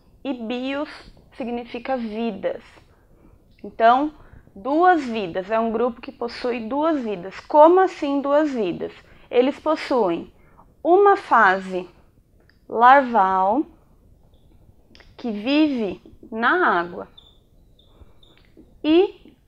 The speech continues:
uma fase adulta, que vive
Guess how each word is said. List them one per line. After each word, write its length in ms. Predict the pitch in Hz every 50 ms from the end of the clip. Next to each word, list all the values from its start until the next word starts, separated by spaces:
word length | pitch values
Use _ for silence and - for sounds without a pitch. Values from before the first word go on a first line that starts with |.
| _ _
uma 260 | 302 302 294 294 302
fase 540 | 302 - - 269 220 208 214 226 214 233 240
adulta, 840 | 247 269 294 262 233 233 240 226 233 254 - _ 339 330 349 359 349 - - _ - _ - _ _ _ _ - _ _ _ _ _ _ _ _ _ _ _ _ _ _ _ _ _ _ _ - _ _ _
que 180 | - 311 311
vive 680 | 302 277 254 240 240 254 262 262 277 302 311 320 330